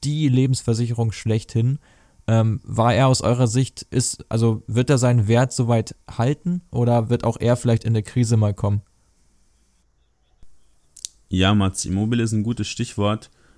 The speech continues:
Speaker 2: Hat ja eine wahnsinnig starke letzte Saison gehabt mit seinen sechsunddreißig Saisontoren, hat damit auch den Rekord von Higuain eingestellt.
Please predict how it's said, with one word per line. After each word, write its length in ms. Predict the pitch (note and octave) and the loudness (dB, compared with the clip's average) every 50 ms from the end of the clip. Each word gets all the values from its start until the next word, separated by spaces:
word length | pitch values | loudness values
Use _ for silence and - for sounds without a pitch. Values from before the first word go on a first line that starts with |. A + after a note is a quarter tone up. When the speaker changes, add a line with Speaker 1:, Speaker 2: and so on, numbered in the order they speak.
| _ _ | _ _
Speaker 2:
Hat 140 | - G2+ G2+ | -2 0 2
ja 80 | G2 | 2
eine 200 | F#2+ G2 F#2 F2 | 2 2 2 0
wahnsinnig 460 | F#2+ F2+ G2+ A2 A2+ G#2+ G#2+ G#2+ G2+ | 0 0 2 2 2 2 0 -2 -2
starke 380 | - - G2+ G2+ G#2 G#2 - G#2 | -4 -2 -2 -2 0 0 -2 -2
letzte 360 | G2+ G2+ G2 - - - G2+ | -2 -2 -4 -4 -6 -6 -4
Saison 360 | G2+ G2 F#2+ G2+ G2 G2+ G2+ | -4 -2 0 0 2 2 2
gehabt 260 | G2+ G2+ G2 F#2+ - G2 | 2 0 0 0 -2 -4
mit 140 | F#2+ F#2+ | -4 -4
seinen 360 | - - F#2+ F#2 F#2 - - - | -2 -2 -2 -2 -2 -4 -6 -6
sechsunddreißig 960 | - - - A#2+ B2+ - - - A2+ A2 G2 G2+ G2+ G2 G2+ - - G#2+ - | -4 -2 -2 -2 -2 -2 -4 -4 -2 -2 -2 -2 0 0 -2 -2 -4 -6 -6
Saisontoren, 600 | - G2+ F#2+ G#2 G2+ G#2 - - - F2+ F#2 F#2+ | -6 -4 -4 -2 -2 -4 -4 -4 -6 -4 -2 -2
hat 160 | F#2 F#2 - | -4 -4 -4
damit 340 | F#2 F2+ F#2+ F#2+ F#2 F2+ - | -4 -2 -2 -2 -4 -6 -6
auch 220 | - - F2 E2+ - | -6 -6 -6 -6 -6
den 220 | - - G2 G2 | -4 -4 -2 -2
Rekord 400 | F#2 F#2+ F#2 - - G2 G2+ - | -2 -2 -4 -2 -2 -2 -2 -2
von 160 | - - F#2+ | -2 -2 0
Higuain 500 | F2+ G2 G2+ G2+ G2+ F#2 F#2+ G#2 G#2+ G2+ | 0 0 0 0 2 2 4 4 2 2
eingestellt. 680 | - - F#2+ G#2 G2+ G2+ - - - F2 E2+ F#2+ G2+ - | 0 -2 -2 0 -2 -2 -4 -4 -4 -2 -2 -4 -4 -8